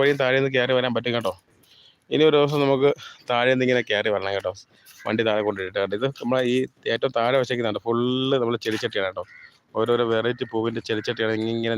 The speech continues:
നിരത്തി വെച്ചേക്കുന്നത് കേട്ടോ. അപ്പോൾ നമുക്കൊന്ന് just ഒന്ന് നടന്ന് കറങ്ങിയൊക്കെ വരാം കേട്ടോ. കേസ് കാണുന്ന കണക്കല്ല കേട്ടോ, സംഭവം നല്ല ഒരു അടിപൊളിയാണ് കേട്ടോ. ആരോ മെസ്സേജ് ഇട്ടോ കേട്ടോ, അത് വായിക്കാൻ. ഹായ് പറഞ്ഞേ. ഓക്കെ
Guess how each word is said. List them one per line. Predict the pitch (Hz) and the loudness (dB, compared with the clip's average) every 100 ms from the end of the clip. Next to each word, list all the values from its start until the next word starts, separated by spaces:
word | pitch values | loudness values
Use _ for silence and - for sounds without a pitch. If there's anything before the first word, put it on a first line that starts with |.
| 107 | -2
നിരത്തി | 101 104 - 113 | -4 -6 -4 -4
വെച്ചേക്കുന്നത് | 98 95 101 | -4 -6 -8
കേട്ടോ. | 92 - _ _ _ _ - _ _ _ _ _ _ _ - _ - - - - - | -10 -14 _ _ _ _ -20 _ _ _ _ _ _ _ -20 _ -20 -20 -20 -20 -6
അപ്പോൾ | 127 120 | -2 -2
നമുക്കൊന്ന് | 117 123 123 123 123 | 0 2 2 0 -2
just | 113 - | -4 -2
ഒന്ന് | 117 117 | -2 0
നടന്ന് | 101 104 117 117 | 0 -2 -2 -2
കറങ്ങിയൊക്കെ | 98 107 101 104 | -2 0 0 0
വരാം | 98 90 98 | 0 0 -2
കേട്ടോ. | 113 82 _ - - - - - _ _ - - _ 131 | -2 -4 _ -20 -20 -20 -20 -20 _ _ -20 -20 _ -2
കേസ് | 143 127 | 0 0
കാണുന്ന | 101 120 147 | 0 2 4
കണക്കല്ല | 147 151 143 147 | 4 4 4 4
കേട്ടോ, | 139 120 | 4 2
സംഭവം | 110 127 131 | 0 2 2
നല്ല | 135 131 | 2 2
ഒരു | 127 | 2
അടിപൊളിയാണ് | 123 127 135 123 120 | 0 2 2 4 2
കേട്ടോ. | 107 - _ - 123 | 0 -2 _ -8 0
ആരോ | 139 151 135 | 4 4 4
മെസ്സേജ് | 120 147 135 | 2 2 4
ഇട്ടോ | 131 | 4
കേട്ടോ, | 123 117 | 4 4
അത് | 120 | 4
വായിക്കാൻ. | 120 127 131 143 147 | 2 2 4 4 4
ഹായ് | 143 | 4
പറഞ്ഞേ. | 151 151 156 156 - - _ - - _ _ _ _ _ - _ - - _ | 4 4 2 0 -6 -20 _ -20 -20 _ _ _ _ _ -20 _ -20 -20 _
ഓക്കെ | 107 | 0